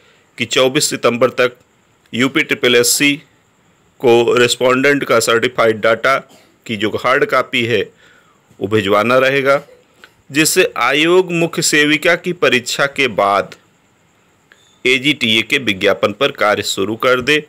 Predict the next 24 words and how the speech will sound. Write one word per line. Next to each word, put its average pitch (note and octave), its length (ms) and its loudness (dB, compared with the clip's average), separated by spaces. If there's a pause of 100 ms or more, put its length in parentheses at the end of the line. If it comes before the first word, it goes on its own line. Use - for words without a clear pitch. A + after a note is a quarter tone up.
(500)
और D3 280 4
हर D#3 280 -2
हाल D3 340 0
में A2+ 180 0
अक्टूबर A2+ 580 -2
माह C3+ 320 0 (2250)
का B2+ 140 0
जो A2 380 -2 (1200)
आए, G#2+ 320 0
अक्टूबर B2 480 0
माह G#2 220 0
में F#2+ 220 -4 (320)
कृषि E3+ 280 0
प्रावधिक A2+ 380 -2
सहायक G#2 380 -2
भर्ती A2 460 -2 (640)
तीन D#3+ 240 2
हजार A#2 280 2
चार G#2 260 2
सौ A2+ 160 -6
छियालीस F#2 500 -2
का B2+ 140 -2
विज्ञापन F#2+ 560 -2
जारी F#2 400 0